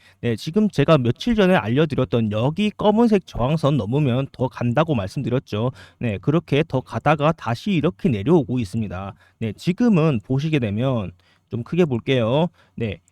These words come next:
여기, 여기서 떨어지면 여기 일봉 자체에서, 일봉 육십 일선에서는 무조건 지지 받아줘야 된다라고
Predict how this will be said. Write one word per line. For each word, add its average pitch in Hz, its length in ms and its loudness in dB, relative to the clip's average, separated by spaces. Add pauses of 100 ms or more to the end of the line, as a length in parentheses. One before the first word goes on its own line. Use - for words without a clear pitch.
(180)
여기, 147 520 2
여기서 170 360 -2
떨어지면 156 720 0 (300)
여기 185 640 -2
일봉 226 400 0
자체에서, 104 720 -6
일봉 196 520 -2 (320)
육십 220 400 -6
일선에서는 143 960 -4
무조건 170 540 -2
지지 135 260 -4
받아줘야 147 500 0
된다라고 120 640 2